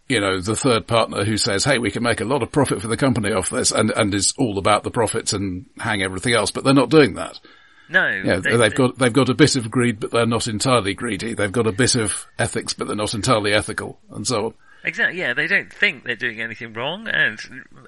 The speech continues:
Speaker 2: are they? It's, it's, it's not even entirely clear, really. They're just, I mean, they're messing with the fabric of space and time, <laughs> but they, they, uh,
Speaker 1: Uh,
Speaker 2: they don't
Speaker 1: are you familiar with, I think it's Niven's Law of Time Travel?
Speaker 2: Uh, I should be.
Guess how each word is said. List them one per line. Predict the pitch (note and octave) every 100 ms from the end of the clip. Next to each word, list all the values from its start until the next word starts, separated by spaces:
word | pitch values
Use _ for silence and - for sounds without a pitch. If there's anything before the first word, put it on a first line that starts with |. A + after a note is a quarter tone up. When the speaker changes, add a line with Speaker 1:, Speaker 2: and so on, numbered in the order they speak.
| -
Speaker 2:
are | A2 A2
they? | A#2+ D#3+ G3 A#3
It's, | G#3+ C#3+ -
it's, | E3 E3+
it's | - D3+
not | F#3 D#3
even | E3 D3+
entirely | C3 C#3 - C3+ B2
clear, | - - E3 A2
really. | G#2+ G2+ F#2 F#2
They're | G2 C#3
just, | A2+ C3+ A2 - - - - - - -
I | -
mean, | A#2+ G#2
they're | G2
messing | G2 F#2+ - F#2
with | F#2
the | F#2+
fabric | - F#2 F#2+ -
of | G2
space | - G2+ -
and | G2
time, | A2 C#3 -
<laughs> |
but | F#3+ -
they, | G#3 D3+
they, | B2+ D3+ C#3 B2+ - - - - - - -
uh, |
Speaker 1:
Uh, | D#3+ A#2+ C3
Speaker 2:
they | B2+
don't | F3+ -
Speaker 1:
are | C3+
you | D#3+
familiar | D#3 D#3+ D#3+ D3+
with, | D3+ D#3 D3+ -
I | -
think | D#3+ D3+
it's | -
Niven's | C#3+ C#3+ C#3 D3
Law | C#3
of | C#3+
Time | - D3 C#3+
Travel? | C#3+ C#3 D3+ - - - - -
Speaker 2:
Uh, | A#2+ A#2 A2 G#2+ G#2+ G#2+ -
I | G2
should | - - D#3+ -
be. | F2+ F#2+